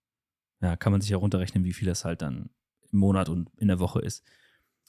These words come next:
Das ist schon relativ viel, glaub ich, was mir eigentlich nie bewusst gewesen ist.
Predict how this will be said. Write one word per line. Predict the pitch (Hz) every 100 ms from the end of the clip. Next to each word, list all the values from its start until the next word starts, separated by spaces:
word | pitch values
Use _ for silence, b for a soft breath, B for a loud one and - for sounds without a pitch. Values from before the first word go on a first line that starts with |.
| B B _ _ _ _ _
Das | 120 120 117 -
ist | 156 -
schon | - 147 156 151
relativ | 131 113 104 107 117
viel, | - 135 123
glaub | 101 95 110
ich, | 139 -
was | 120
mir | 117 90
eigentlich | 104 -
nie | 107
bewusst | 98 117 -
gewesen | - 95 92 92
ist. | 120 -